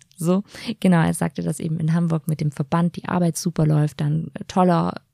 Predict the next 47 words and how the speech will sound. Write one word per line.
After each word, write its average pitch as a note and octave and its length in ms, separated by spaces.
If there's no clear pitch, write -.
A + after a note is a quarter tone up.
Austausch G3+ 420
ist, - 180
eine - 140
offene D#3+ 220
Kommunikation D3+ 840
und G3 160
dass F#3 180
er E3 200
sich D#3 220
das D#3 240
eben D#3 280
auch D#3 220
für - 240
all D#3 120
die D3+ 160
anderen D3 280
Standorte C#3+ 640
erhofft. - 480
Ähm, E3+ 540
er F#3+ 100
selbst G3 640
findet F#3+ 540
schon, F4 200
dass C4+ 200
man G#3 180
die F#3 480
G - 220
F - 180
L F#3 300
als D#3 180
Sprungbrett A3 600
in B3 160
die A3+ 180
E F#3+ 140
L F3+ 80
F - 200
sehen E3+ 400
kann, A#3+ 340
und F#3+ 360
ihm F#3 160
ist - 140
es - 140
eben E3+ 180
auch - 220
wichtig, E3 480
dass D3+ 200
man D3+ 300